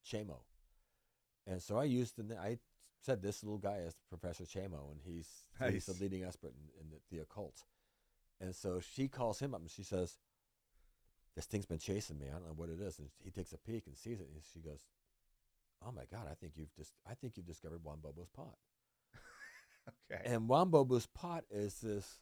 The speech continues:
Speaker 1: kid who's told to go up, go up the hill, or go down the hill to your grandma's house and get the kettle so I can make dinner tonight, so I can make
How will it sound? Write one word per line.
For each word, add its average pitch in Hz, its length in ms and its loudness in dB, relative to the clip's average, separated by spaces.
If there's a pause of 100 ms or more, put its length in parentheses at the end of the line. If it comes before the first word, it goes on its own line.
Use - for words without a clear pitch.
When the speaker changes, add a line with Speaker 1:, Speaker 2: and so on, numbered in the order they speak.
(920)
Speaker 1:
kid 143 240 6
who's 113 160 6
told 117 380 -2
to 95 100 -2
go 113 240 0
up, 107 180 0 (1700)
go 131 160 2
up 160 160 -2
the 147 80 -2
hill, 82 540 -2 (1600)
or 113 100 4
go 165 140 8
down 165 240 8
the 175 120 4
hill 147 200 6
to 127 60 2
your 113 100 4
grandma's 113 380 0
house 90 240 -2
and 90 120 -6
get 98 240 0
the 92 60 -14
kettle 85 380 0
so 82 220 -6
I 85 80 0
can 87 160 -8
make 80 220 -4 (300)
dinner 80 220 -4
tonight, 55 320 -20 (440)
so 78 100 -8
I 80 60 -6
can 76 120 -14
make 69 160 -12